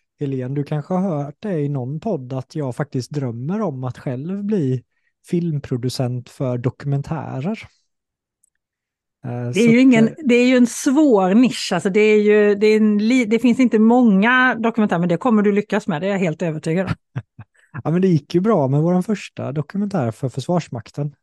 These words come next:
Speaker 1: Den, eh,
Speaker 2: Mm.
Speaker 1: slog igenom hårt, och, och just dramaturgi, storytelling, intervju-, jag kunde ju nyttja hela mitt spektrum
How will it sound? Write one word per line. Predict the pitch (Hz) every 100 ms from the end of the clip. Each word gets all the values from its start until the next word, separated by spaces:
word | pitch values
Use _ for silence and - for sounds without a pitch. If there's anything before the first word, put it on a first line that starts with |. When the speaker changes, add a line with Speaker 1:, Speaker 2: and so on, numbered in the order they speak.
| -
Speaker 1:
Den, | 135 143 160
eh, |
Speaker 2:
Mm. | 165
Speaker 1:
slog | 151 175 147 123
igenom | 131 127 117 117 120
hårt, | 156 175 190 - -
och, | 127 120 _ - _
och | -
just | 160 147 -
dramaturgi, | 143 147 139 139 139 139 131 131 143 160 127 120
storytelling, | - - - 160 147 139 127 139 127 131 156
intervju-, | 160 147 147 143 151 139
jag | 170 151 123
kunde | 156 156
ju | 160
nyttja | 196 202 _ -
hela | 120 - 185 170 123 139
mitt | 151 -
spektrum | - - - 175 _ - - - 120 139 214 208